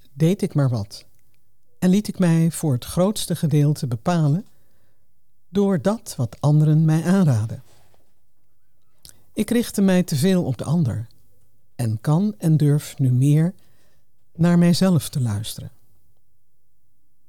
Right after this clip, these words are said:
Deze uitspraken komen uit de gesprekken met aanmelders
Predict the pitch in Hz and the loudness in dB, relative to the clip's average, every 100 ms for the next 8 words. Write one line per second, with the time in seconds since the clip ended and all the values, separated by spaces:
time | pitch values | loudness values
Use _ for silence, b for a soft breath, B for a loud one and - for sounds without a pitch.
0 | - - - - - - - - - - | -20 -20 -20 -20 -20 -20 -20 -20 -20 -20
1 | - - - - - 233 269 - 180 208 | -20 -20 -20 -20 -4 0 0 0 0 -2
2 | - 202 196 185 202 226 208 175 143 135 | -2 0 0 -2 -6 -2 0 0 0 -2
3 | 131 - - 170 170 170 160 147 127 - | -4 -10 -4 -2 -2 -2 -2 -2 -2 -2
4 | 170 175 160 156 160 160 - | 0 2 2 2 0 -2 -10